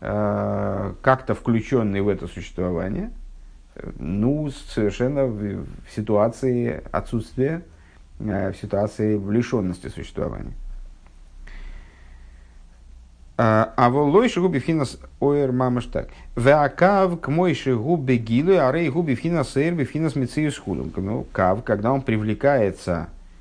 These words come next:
а, в раскрытие, ну вот он приобретает, когда при-, приобретает ситуацию мециюса, он, э, приобретает, э, э,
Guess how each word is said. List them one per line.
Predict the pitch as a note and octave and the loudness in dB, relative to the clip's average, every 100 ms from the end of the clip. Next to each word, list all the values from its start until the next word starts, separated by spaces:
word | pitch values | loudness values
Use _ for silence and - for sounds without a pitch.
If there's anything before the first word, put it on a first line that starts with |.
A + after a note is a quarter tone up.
| - - | -20 -12
а, | - G2 G2 G2 | -6 -4 -2 -4
в | G2+ | -2
раскрытие, | A2+ - F#2+ - D3 E3 - - - - - - - - | -2 -2 -8 -6 -6 -8 -14 -20 -20 -20 -20 -20 -18 -6
ну | G#2 G#2 | -2 0
вот | A#2 A#2+ | 0 0
он | A#2 | 0
приобретает, | D3 E3 G#3 D#3 G#2 E2 | 2 2 4 4 4 4
когда | F2+ F2+ - F#2+ | -2 -2 -4 -4
при-, | F#2+ | -2
приобретает | F#2 G#2+ A2 G#2+ C3 F3+ - - | 0 2 4 4 2 4 2 -2
ситуацию | G2+ A2+ F#2+ - F#2 | 0 0 0 0 -2
мециюса, | F#2+ - B2+ F3+ - B2 A2+ | -2 -2 0 0 -2 -4 -4
он, | G2+ - | -4 -6
э, | - - E2+ - | -6 -6 -6 -4
приобретает, | G2 A#2 G3+ F#3 A2 - | -4 -2 0 0 0 -4
э, | - - - - - - - - - - - - - - - - - - | -12 -12 -12 -14 -16 -16 -16 -16 -18 -16 -16 -14 -16 -18 -20 -20 -20 -8
э, | F#2 F#2+ F#2+ F#2+ | -2 0 2 0